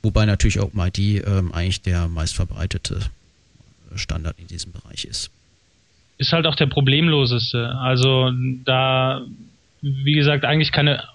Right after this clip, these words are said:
Speaker 2: keine Voraussetzungen sind. Wobei eben bei Live I D,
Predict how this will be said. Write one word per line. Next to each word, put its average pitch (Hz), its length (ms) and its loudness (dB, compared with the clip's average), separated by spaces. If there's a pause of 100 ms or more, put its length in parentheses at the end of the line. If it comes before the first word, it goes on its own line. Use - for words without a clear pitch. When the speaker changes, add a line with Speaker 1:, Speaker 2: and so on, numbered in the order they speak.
(760)
Speaker 2:
keine 147 240 0
Voraussetzungen 170 720 2
sind. 180 340 -2 (800)
Wobei 139 540 0
eben 143 200 2
bei 131 140 2
Live 131 320 2
I 151 120 0
D, 151 480 0